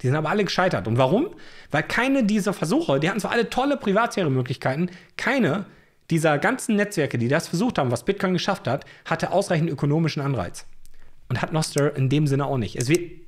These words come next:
keine breite Masse geben, die sagt, "Oh ja, ist viel privater, wir gehen dahin." Das ist nicht der Anreiz. Ja. Es muss technisch viel einfacher werden und später genutzt werden und die Vorteile der Dezentralität auf monetärer Sicht ausspielen.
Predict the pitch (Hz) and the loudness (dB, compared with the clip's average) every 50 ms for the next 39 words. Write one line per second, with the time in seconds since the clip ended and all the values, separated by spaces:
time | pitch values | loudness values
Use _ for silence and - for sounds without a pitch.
0 | - - - 170 190 180 160 151 147 151 - 143 139 135 - 165 143 131 127 135 | -12 -4 -2 0 2 2 2 2 0 0 2 0 0 0 0 0 0 2 2 2
1 | 131 123 135 135 175 190 233 240 196 160 165 165 156 - - - 180 175 - 143 | 2 2 0 0 0 0 2 4 4 4 4 2 2 0 0 0 0 0 0 0
2 | 127 143 170 160 143 113 113 110 110 110 110 113 110 98 107 82 - - - - | 2 2 2 2 2 0 2 2 2 2 2 0 0 -2 -4 -6 -8 -12 -14 -16
3 | - - - - 113 - - 202 196 - - 165 185 170 104 82 - - - - | -14 -14 -8 -8 -6 -4 -2 -2 -2 -2 0 0 0 0 0 -2 -6 -8 -10 -8
4 | - - 160 - 170 208 220 - - - - - - - - - _ _ - 190 | -6 -6 -2 0 2 0 0 0 -6 -14 -16 -20 -20 -20 -20 -20 _ _ -2 -2
5 | 196 190 202 - - - - 226 233 196 160 - 147 117 117 104 104 101 98 101 | 0 0 -2 -2 -2 -2 -2 -2 0 0 0 0 0 0 0 0 0 0 0 0
6 | 131 147 - - - - _ _ _ - _ _ _ _ - - - 143 127 - | -2 -4 -6 -12 -20 -20 _ _ _ -20 _ _ _ _ -18 -6 -4 -4 -2 2
7 | 160 160 156 175 160 156 - - - - - 143 165 185 180 - - 131 127 127 | 2 2 4 4 2 2 -2 -10 -14 -6 0 2 2 2 0 0 2 2 2 2
8 | 156 143 156 147 143 - - - - - 131 - - - 202 208 208 190 165 151 | 2 0 0 0 0 -2 -6 -16 -8 -6 -6 -2 2 2 2 4 4 2 4 4
9 | 143 139 135 143 160 156 - 165 139 - 143 143 135 127 - 147 160 185 - 151 | 4 4 4 2 0 0 0 -2 -2 0 0 0 0 0 0 0 0 0 -2 -4
10 | 120 135 147 185 196 175 151 - 156 139 123 117 120 123 120 - 127 123 104 - | -2 0 2 2 2 2 0 0 0 0 0 0 0 -2 -4 -2 -4 -4 -4 -4
11 | - 101 90 90 | -6 -8 -10 -10